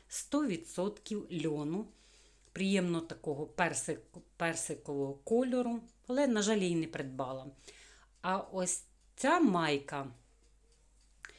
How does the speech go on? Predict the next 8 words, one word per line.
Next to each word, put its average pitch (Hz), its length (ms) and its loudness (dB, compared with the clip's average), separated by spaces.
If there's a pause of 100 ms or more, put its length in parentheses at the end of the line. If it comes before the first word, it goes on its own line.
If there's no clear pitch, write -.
(460)
дуже 165 400 0
відомо-, 160 760 0 (140)
відомої 165 580 0
модельєрки. 160 1600 -2 (1160)
Бірочку 156 760 -4
я 147 180 0
вам 143 200 -2
показувала, 214 1400 -2